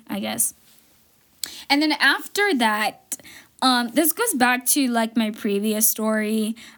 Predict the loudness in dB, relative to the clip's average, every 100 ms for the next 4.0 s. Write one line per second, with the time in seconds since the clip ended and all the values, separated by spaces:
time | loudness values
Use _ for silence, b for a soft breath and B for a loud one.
0 | -2 0 2 0 0 0 -2 -2 -2 -4
1 | -2 -2 -2 -2 -2 -2 -2 -2 -2 -2
2 | -4 -4 -2 -2 -2 -2 0 0 -2 -2
3 | -2 -2 0 0 -2 -6 -4 -2 -2 -4